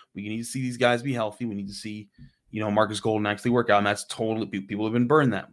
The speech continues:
but by that before, by, you know, injuries happening and, you know, expectations and things like that. But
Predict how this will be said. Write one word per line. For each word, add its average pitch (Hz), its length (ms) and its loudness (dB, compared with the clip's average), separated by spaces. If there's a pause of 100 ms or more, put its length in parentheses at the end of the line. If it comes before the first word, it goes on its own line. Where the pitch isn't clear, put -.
but 101 140 -2
by 104 140 4
that 98 160 0
before, 98 260 -6
by, 92 300 -2 (340)
you - 80 -18
know, 92 220 -10
injuries 110 420 -2
happening 107 600 -4
and, 98 360 -2 (200)
you 101 100 -6
know, 95 100 -4
expectations 101 880 -4
and 98 140 -8
things 98 180 -4
like 95 200 -4
that. 101 200 0
But - 240 -4